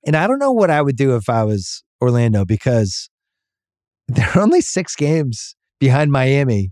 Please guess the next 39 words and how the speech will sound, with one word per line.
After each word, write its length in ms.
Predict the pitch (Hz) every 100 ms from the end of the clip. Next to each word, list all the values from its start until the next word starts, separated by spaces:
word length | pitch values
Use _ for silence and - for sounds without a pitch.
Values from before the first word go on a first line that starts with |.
| -
for 120 | -
the 100 | 123
division 400 | 120 113 131 117
right 200 | 107 98
now. 260 | 95 90 92 -
And 140 | 143
they've 120 | 151
lost 300 | 170 196 -
a 60 | 170
couple 420 | 165 143 127 104 _
really, 340 | 160 156 160 151
really 240 | 143 127
tough, 500 | - 135 127 - - _ _ _ _ -
close 280 | 151 143 -
games. 500 | 135 117 101 - - _ _ _ _ _ -
Miami's 420 | 143 151 175 180
twenty 220 | - 160
and 100 | 143
eighteen, 480 | 135 117 120 113 107 -
Atlanta's 440 | 123 123 143 143
seventeen 420 | 147 127 127 123
and 120 | 113 -
twenty, 300 | 110 104 101
Washington 460 | 110 110 - 107
seventeen 440 | - 113 98 110 98
and 80 |
twenty-one, 580 | - 101 95 95 92 87 - _ _ _ -
Orlando's 460 | 117 117 113 104
thirteen 420 | - 107 - 113 98
and 100 | 90
twenty-four, 680 | 107 98 - 104 92 90 - _ _ _ _ _ -
and 160 | 101
Charlotte's 440 | - 113 110 101 -
ten 220 | - 107
for 140 | -
twenty-eight. 460 | 95 107 101 87 69
That 200 | 131 120
is 160 | 90
an 120 | 95